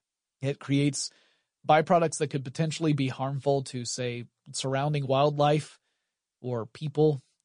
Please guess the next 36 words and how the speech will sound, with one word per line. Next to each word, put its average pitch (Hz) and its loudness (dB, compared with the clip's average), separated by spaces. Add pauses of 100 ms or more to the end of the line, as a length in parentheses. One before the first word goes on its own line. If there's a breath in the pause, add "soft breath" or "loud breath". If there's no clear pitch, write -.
(260)
So 151 4
potassium 185 2
nitrate 151 0
is 139 -4
not 151 -2
used 139 -4
as 139 -4
frequently 170 -2
in 127 -2
modern 123 -4
fireworks. 117 -6 (320)
Uh, 131 0
we're 147 4
seeing 175 2
more 160 4
stuff 151 0
like 131 0
sodium 156 2
and 135 -12
potassium, 139 -2 (160)
uh, 117 -12 (160)
periodate 139 0 (500)
being 143 0
used 131 -2
instead, 120 -4 (220)
or 127 -8
periodate, 135 -2 (400)
I 127 -12
guess 123 -8
is 113 -12
the 123 -8
best 117 -4
way 117 -10
of 110 -10
saying - -12
it. - -20